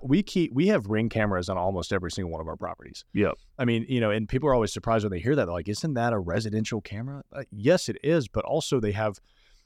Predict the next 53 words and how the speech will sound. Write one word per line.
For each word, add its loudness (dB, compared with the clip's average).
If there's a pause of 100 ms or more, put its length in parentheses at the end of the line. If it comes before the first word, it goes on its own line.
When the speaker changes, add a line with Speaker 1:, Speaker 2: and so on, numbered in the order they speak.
Speaker 1:
you 0
know, 0 (140)
they're 0
two 0
hundred 4
bucks. -4
Speaker 2:
<clears throat> -8
Speaker 1:
It -2
takes 2
nothing 2
to 0
install 2
them. -2
We 2
put 0
'em 0
on 0
all 2
the 0
corners, -2
over 2
the 0
doors, 0
everything -2
like -4
that, 2
and -6
it, -4 (420)
I -10
mean, -2
th-, -6
man, 2 (140)
I -4
can -4
access -4
it 0
on -2
my -2
phone. 0 (360)
Speaker 2:
Yeah, 6 (180)
I 4
mean, 4 (300)
early 8
on 8
when 6
we 4
were 6
doing 6
single 0
family 0
construction, 2
before, 2
like, 0